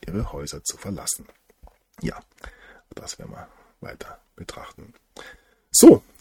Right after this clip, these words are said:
von Saudi-Arabien in den Iran. Warum fällt die Tagesschau so oft auf Propaganda rein?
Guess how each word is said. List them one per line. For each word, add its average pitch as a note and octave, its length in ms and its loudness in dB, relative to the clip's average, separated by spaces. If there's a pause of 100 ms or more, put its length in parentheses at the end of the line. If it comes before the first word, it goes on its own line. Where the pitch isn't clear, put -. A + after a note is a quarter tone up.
(960)
von C#3 280 8
Saudi-Arabien B2 760 6
in C3+ 200 2
den A2+ 80 6
Iran. G#2+ 640 4
Warum D#3+ 240 8
fällt D#3+ 160 2
die E3 40 -10
Tagesschau F#3+ 560 2
so - 140 0
oft - 220 -2
auf - 140 -6
Propaganda C3+ 520 2
rein? E2 260 0